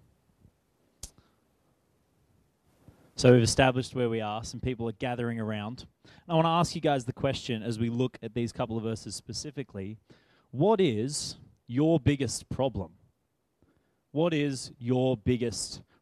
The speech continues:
problem? I asked some people this before youth group tonight, uh, and they told me things like, uh, "I get angry," right?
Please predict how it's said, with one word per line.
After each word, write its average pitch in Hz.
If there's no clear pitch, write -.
problem? 110
I 113
asked 151
some 147
people 131
this 117
before 113
youth 113
group 117
tonight, 101
uh, 113
and 110
they 113
told 123
me 113
things 117
like, 113
uh, 98
"I 107
get 104
angry," 120
right? 117